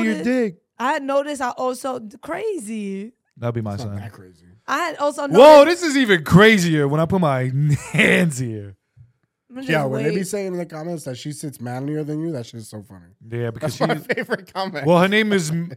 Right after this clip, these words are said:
Speaker 1: Melanie. The first four letters of her name is male.
Speaker 3: Oh, yeah.
Speaker 2: My mom told me I was supposed to be a boy.
Speaker 1: She got male knees.
Speaker 3: Yeah?
Speaker 2: She said I was supposed to be a boy.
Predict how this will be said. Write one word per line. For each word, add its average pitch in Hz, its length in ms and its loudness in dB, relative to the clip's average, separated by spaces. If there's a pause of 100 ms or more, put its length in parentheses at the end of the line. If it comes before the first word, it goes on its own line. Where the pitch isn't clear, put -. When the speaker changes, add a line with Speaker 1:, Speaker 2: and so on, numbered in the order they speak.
Speaker 1:
Melanie. 160 760 0
The 143 140 -6
first 185 340 0
four 185 300 4
letters 175 320 2
of 156 120 -2
her 151 200 -2
name 147 240 -4
is 117 160 -8
male. 120 580 -6 (1040)
Speaker 3:
Oh, 113 60 -14
yeah. 104 160 -14 (800)
Speaker 2:
My 240 140 -8
mom 277 220 -10
told 269 160 -6
me 240 60 -10
I 214 60 -8
was 220 100 -10
supposed 208 180 -14
to 196 40 -20
be 196 100 -12
a 190 40 -14
boy. 185 80 -10
Speaker 1:
She 196 80 -2
got 180 200 4
male 175 260 4
knees. 175 520 0
Speaker 3:
Yeah? 147 420 -8 (580)
Speaker 2:
She 254 160 -14
said 233 120 -8
I 233 60 -6
was 226 80 -12
supposed 226 220 -14
to - 40 -20
be 214 60 -10
a 202 80 -12
boy. 196 280 -12